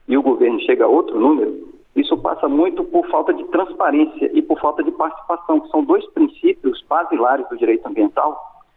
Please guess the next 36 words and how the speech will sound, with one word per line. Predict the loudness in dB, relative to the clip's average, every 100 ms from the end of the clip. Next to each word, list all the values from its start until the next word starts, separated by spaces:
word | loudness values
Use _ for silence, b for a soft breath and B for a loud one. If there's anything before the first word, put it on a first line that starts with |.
| _ 0
previstos, | 0 2 2 0 -2
inclusive, | -2 2 2 0
inclusive | -4 0 2 2
na | 0 -2
Política | -2 -2 0
Nacional | -4 -2 -4
de | -4
Meio | -6 -2
Ambiente | 0 0 0
e |
na | -2
Política | 0 0 2 0
Nacional | 0 0 -2
de | 0
Mudanças | -2 -2 -4 -8
Climáticas. | -2 2 4 2 -2 -6 -6 _ _ -20 -20 _ 0
E | 2
já | 4
existem | 2 0 -2 -4
parâmetros | 0 0 2 4 2 2 -2 -4
para | -2
que | -2
essa | -2 -2
conversa, | -2 2 2 2 -2
governo, | -2 2 2 2 0
sociedade | -6 -6 -2 0 -2 -6
civil, | -6 0 0
inclusive | 0 0 2 2
incluindo | -2 -2 2 2 2
o |
mercado | -2 0 -2 -2 -4
também, | 0 2 0 -6 _ _ _ _ -2
é, | -2
se | 0 2
realize | 4 4 2 2 2
de | 0